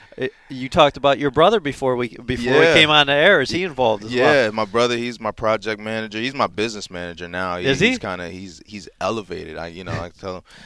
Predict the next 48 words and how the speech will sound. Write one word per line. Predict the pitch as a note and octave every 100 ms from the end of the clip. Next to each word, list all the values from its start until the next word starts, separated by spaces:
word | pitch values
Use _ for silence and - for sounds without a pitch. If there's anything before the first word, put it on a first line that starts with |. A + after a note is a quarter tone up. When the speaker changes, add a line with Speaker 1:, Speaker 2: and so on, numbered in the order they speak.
| -
Speaker 2:
A | A#2
lot | C#3+
of | C3+
people | C3+ A#2
think, | G#2+ A2 F#2+
you | G2+
know, | F2
it's | F2+ D2+ F2+
funny. | - G2 F#2
A | F2+
lot | F#2 F#2
of |
people | F#2 F2
think, | E2+ F2+ F#2
you | F2
know, | E2
when | E2+
you | F2
talk | - F#2
about | F2 F2 E2
an | -
athlete | F2 F2+ E2+ E2+
and | E2+
you | F2
hear, | F2 -
hear, | G2+ F2+ -
"Oh, | F2+
yeah, | F2+ F2
my | E2+
brother | E2 F2+ F2+ E2+
works | F2+ F2+ -
with | D#2+
me," | D#2+ D#2+ _ _ _ _
and | E2
you | D#2+
just | E2 -
like, | C#2
"Oh, | D2+ D#2 E2+ F#2
man, | F2+ E2+
this | E2+ E2+
is | F2
like | F2 F2+
Ballers | G2 F#2+ F2 E2+
type | F#2 E2+
of | E2+
thing." | F#2 E2+
Like, |
I | E2